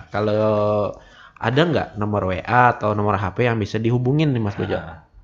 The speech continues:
Speaker 1: Kosong-,
Speaker 2: ada. Ya,
Speaker 1: kosong delapan berapa, Mas Bejo?
Speaker 2: Kosong delapan dua tiga,
Speaker 1: Dua tiga,
Speaker 2: lima dua empat tiga,
Speaker 1: lima dua empat tiga,
Speaker 2: satu enam empat tiga.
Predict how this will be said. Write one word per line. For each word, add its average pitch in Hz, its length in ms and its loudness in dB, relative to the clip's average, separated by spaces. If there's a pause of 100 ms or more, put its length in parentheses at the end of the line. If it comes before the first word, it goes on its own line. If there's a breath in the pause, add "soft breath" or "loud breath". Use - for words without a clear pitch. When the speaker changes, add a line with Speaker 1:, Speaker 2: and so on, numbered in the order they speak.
(180)
Speaker 1:
Kosong-, 113 260 -8
Speaker 2:
ada. 104 400 -6
Ya, 107 80 -2
Speaker 1:
kosong 110 240 0
delapan 110 240 0
berapa, 104 320 0
Mas 104 240 -2
Bejo? 104 160 -2
Speaker 2:
Kosong 101 480 -8
delapan 98 480 -10
dua 95 240 -6
tiga, 107 560 -8
Speaker 1:
Dua 107 260 -2
tiga, 110 680 -2
Speaker 2:
lima 98 400 -8
dua 95 400 -6
empat 95 400 -12
tiga, 104 480 -6
Speaker 1:
lima 107 160 0
dua 107 320 0
empat 101 340 -6
tiga, 107 460 -4
Speaker 2:
satu 98 320 -8
enam 101 320 -8
empat 90 160 -16
tiga. 78 340 -18